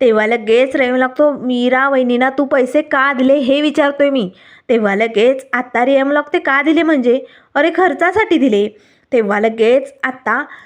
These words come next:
रवी म्हणू लागतो, "रिया, अगं तू मीरा वहिनीला असं कामाचे पैसे देऊन तिचा अपमान केलाय." तेव्हा लगेच आता रिया म्हणू लागते, "नाही आहे रवी, हे असं तुला वाटत असेल, पण मला अजिबात असं काही वाटत नाही." तेव्हा रवी म्हणू लागतो, "हो का?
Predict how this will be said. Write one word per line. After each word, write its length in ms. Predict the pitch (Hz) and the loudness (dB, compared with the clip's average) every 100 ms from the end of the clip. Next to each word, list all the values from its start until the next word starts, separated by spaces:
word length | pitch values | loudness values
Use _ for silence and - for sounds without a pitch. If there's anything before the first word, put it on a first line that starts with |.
| _ _ - | _ _ -4
रवी 300 | 294 285 285 | 0 0 0
म्हणू 160 | 302 320 | 2 2
लागतो, 460 | 285 277 277 - - | 0 -2 -4 -4 -6
"रिया, 360 | 233 220 220 247 277 | -4 -2 0 -2 -4
अगं 180 | 220 226 233 | -2 -2 -2
तू 60 | |
मीरा 360 | 269 247 247 269 | -2 0 2 2
वहिनीला 400 | 285 262 226 262 | 2 0 0 0
असं 260 | 254 - | -2 -4
कामाचे 520 | 285 269 240 247 254 302 | -4 -2 -2 -2 -2 -2
पैसे 400 | 285 240 233 285 | 0 0 0 0
देऊन 240 | 233 285 | 0 0
तिचा 280 | 277 247 294 | -4 -2 -2
अपमान 520 | 269 254 - 262 262 | -2 -6 -4 -2 0
केलाय." 280 | 269 247 240 - - - - | 0 0 -2 -8 -20 -14 -2
तेव्हा 220 | 226 196 | 0 0
लगेच 480 | 208 220 208 240 247 | 0 0 2 0 -2
आता 260 | 226 220 262 | -8 -2 0
रिया 180 | 262 254 | 2 0
म्हणू 80 | 254 | 0
लागते, 220 | 269 311 | 0 -2
"नाही 220 | 269 220 | 0 0
आहे 180 | 254 233 | 0 0
रवी, 160 | 202 214 _ - | -2 -6 _ -2
हे 60 | |
असं 200 | 285 285 | 0 0
तुला 320 | 330 294 254 254 | -2 0 0 0
वाटत 260 | 247 214 | -2 -2
असेल, 200 | 202 180 - - - | -4 -6 -14 -20 -8
पण 120 | 277 285 | -4 0
मला 320 | 277 247 277 | 0 0 0
अजिबात 360 | 247 240 262 | -2 -2 -2
असं 180 | 262 262 | -2 0
काही 120 | 247 | 0
वाटत 360 | 285 226 226 220 | 0 -2 -4 -4
नाही." 200 | 233 190 - _ _ - | -4 -6 -8 _ _ -4
तेव्हा 280 | 220 208 247 | -2 0 0
रवी 100 | 254 | 2
म्हणू 140 | 262 | 0
लागतो, 240 | 262 254 294 | 0 0 0
"हो 140 | 262 | 0
का? 220 | - 269 | 0 -2